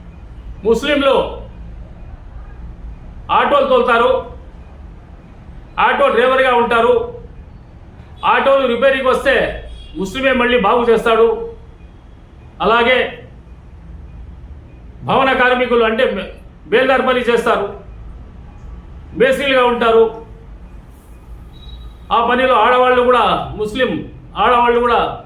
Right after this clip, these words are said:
పాలు పంచుకుంటారు, కార్పెంటర్ పని చేస్తారు,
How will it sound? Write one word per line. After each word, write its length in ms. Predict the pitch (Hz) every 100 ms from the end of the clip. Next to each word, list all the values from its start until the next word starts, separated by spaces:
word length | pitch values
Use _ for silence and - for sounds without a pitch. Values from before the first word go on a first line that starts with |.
| 214
పాలు 160 | 233
పంచుకుంటారు, 760 | 220 214 170 202 202 202 202 - - - - - - - - - - - - - - - - -
కార్పెంటర్ 520 | 175 247 302 302 294 262
పని 100 | 254
చేస్తారు, 640 | 240 - 233 220 214 -